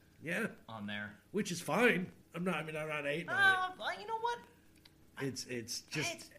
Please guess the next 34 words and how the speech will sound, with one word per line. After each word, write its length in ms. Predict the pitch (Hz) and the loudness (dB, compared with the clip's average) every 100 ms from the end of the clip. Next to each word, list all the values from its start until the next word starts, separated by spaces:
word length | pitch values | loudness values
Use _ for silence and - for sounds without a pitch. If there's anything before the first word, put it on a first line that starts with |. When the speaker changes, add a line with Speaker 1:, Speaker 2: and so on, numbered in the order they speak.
| - - | -14 -2
Speaker 2:
I 120 | 359 | 2
don't 160 | 381 | 4
Speaker 1:
it's, 180 | 381 285 | 4 4
Speaker 2:
know. 120 | 165 170 | 2 0
Speaker 1:
the 100 | 208 | 2
Speaker 2:
I 40 | |
don't 100 | 214 240 | 4 4
Speaker 1:
Instagram 420 | 226 262 254 240 | 4 8 10 10
was 80 | - | 6
Speaker 2:
know. 40 | |
Speaker 1:
supposed 280 | - 240 - | 8 8 8
to 60 | - | 2
be 120 | 220 | 0
for 160 | 202 | 0
people 520 | 185 214 - 190 175 - - - | 0 0 2 2 2 -2 -14 2
like 240 | 233 240 - | 4 6 6
our 140 | 247 | 6
good 240 | 247 254 - | 8 4 8
friend 240 | 240 208 | 8 10
Britt 220 | 240 196 | 6 6
Lyons, 380 | 214 254 220 185 | 6 8 8 6
who's 140 | 185 | 0
blowing 340 | 139 190 185 190 | 4 6 6 6
up 140 | 185 | 4
on 80 | 151 | 2
Instagram, 480 | 139 127 117 123 117 | 0 -4 -4 -2 -2
by 120 | 110 | -4
the 80 | 107 | -4
way. 120 | 104 | -6
So 120 | 113 | -6
go 140 | 135 185 | -6 -4
check 280 | 165 170 - | -2 -4 -2
her 200 | 165 123 | -2 -2
out. 200 | 95 | -4